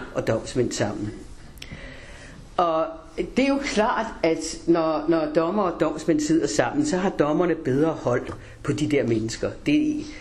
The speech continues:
det siger sig selv. Altså, det er jo klart, at hvis man er i tvivl, så lytter man til dommeren, der har været dommer i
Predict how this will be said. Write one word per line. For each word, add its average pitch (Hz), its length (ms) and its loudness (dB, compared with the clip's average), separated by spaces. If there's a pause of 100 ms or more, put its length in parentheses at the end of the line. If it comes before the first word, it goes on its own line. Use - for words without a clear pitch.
(140)
det 170 80 4
siger 175 260 2
sig 160 160 -4
selv. 127 260 0 (200)
Altså, - 240 -8
det - 80 -4
er 165 80 8
jo 151 60 -2
klart, - 420 0 (320)
at 151 100 2
hvis 151 160 2
man 147 120 2
er - 20 6
i 151 120 4
tvivl, - 340 2
så 190 120 2
lytter 165 400 2
man 135 200 0
til 135 200 -2
dommeren, 131 400 4
der 131 60 -2
har 127 100 0
været 123 220 4
dommer 120 280 4
i 110 240 0